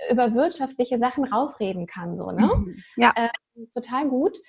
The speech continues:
Speaker 1: Und diesen Mut und das Unternehmen, sich da untereinander auch austauschen müssen und auch mal bei anderen gucken müssen, was machen die denn so und wie, wie fangen die das dann auf, wenn da so Väter in Elternzeit gehen oder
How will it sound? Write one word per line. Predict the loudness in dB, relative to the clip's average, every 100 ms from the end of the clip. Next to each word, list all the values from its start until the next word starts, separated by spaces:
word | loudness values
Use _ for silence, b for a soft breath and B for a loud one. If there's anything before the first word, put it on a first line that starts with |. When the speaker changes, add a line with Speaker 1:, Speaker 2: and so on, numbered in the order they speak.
| b b _ -2
Speaker 1:
Und | 0 0 2
diesen | 2 4 2
Mut | 2 2 -2 -10
und | -8 -6
das | -6 -4
Unternehmen, | -6 -2 0 0 0
sich | -4 -6
da | -8
untereinander | -4 -4 -4 -8 -6 -4 -2 -4
auch | -6 -6
austauschen | -2 -2 -4 -8 -10 -8 -10
müssen | -10 -8 -6
und | -4
auch | -4 -4
mal | -4
bei | -4 -4
anderen | -4 -2 -2 -6
gucken | -4 -4
müssen, | -4 -6
was | -14
machen | -14 -10 -6
die | -4
denn | -2 -2 -4
so | -6
und | -6 -4
wie, | -2 -2 -4 -4
wie | -6
fangen | -4 -4 -2
die | -2
das | -4
dann | -10 -12
auf, | -6 -6 -4
wenn | -4 -4
da | -4
so | -6 -6 b b
Väter | -10 -4 -4 -4
in | -6
Elternzeit | -4 -6 -6 -8 -10 -14 -12
gehen | -6 -4 -4 -6
oder | -6 -2 -2